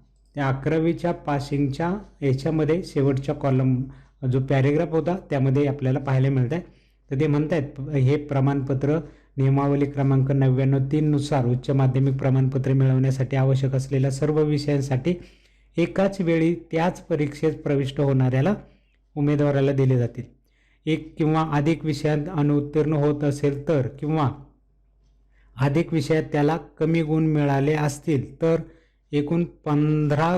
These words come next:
गुणपर्यंत त्याला असे मार्क दिले जातील, पण एका विषयात दहा टक्क्यापेक्षा जास्त असणार नाही, म्हणजे दहा गुण त्याला, अ, दहापेक्षा जास्त असणार नाही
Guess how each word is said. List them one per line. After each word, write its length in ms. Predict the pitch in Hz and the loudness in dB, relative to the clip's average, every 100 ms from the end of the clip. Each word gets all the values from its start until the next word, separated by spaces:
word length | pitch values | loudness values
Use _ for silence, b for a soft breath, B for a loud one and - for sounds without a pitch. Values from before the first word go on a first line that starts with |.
| 165 | 0
गुणपर्यंत 800 | 175 185 190 185 160 156 151 151 | 0 0 0 0 0 0 0 -2
त्याला 400 | 156 139 151 196 - b b b _ - | -2 0 0 0 -6 b b b _ -6
असे 300 | 131 156 156 | -2 0 0
मार्क 380 | 151 143 131 | 2 0 0
दिले 300 | 147 139 147 | 0 0 2
जातील, 300 | 156 143 160 | 2 0 -4
पण 240 | 165 160 156 | -6 -4 0
एका 280 | 139 139 156 | 0 0 0
विषयात 360 | 147 143 151 | 0 0 -2
दहा 360 | 147 135 143 147 | -2 -2 0 0
टक्क्यापेक्षा 640 | 143 143 156 143 143 160 | -2 -4 -2 -2 -2 -2
जास्त 380 | 151 175 170 - | 0 -2 -2 -2
असणार 420 | 175 - 170 165 | -2 -2 -2 0
नाही, 180 | 151 151 | 2 2
म्हणजे 280 | 147 143 151 | 2 2 0
दहा 280 | 143 139 143 | 0 0 2
गुण 240 | 135 139 | 0 0
त्याला, 280 | 131 139 185 B B B B B - | 0 0 0 B B B B B -6
अ, 120 | 135 | 0
दहापेक्षा 560 | 131 143 151 156 - 165 | 2 2 2 0 -2 -2
जास्त 320 | 156 135 - | 0 -2 -2
असणार 420 | 156 139 160 165 | -4 -2 -2 0
नाही 220 | 151 156 | 0 -2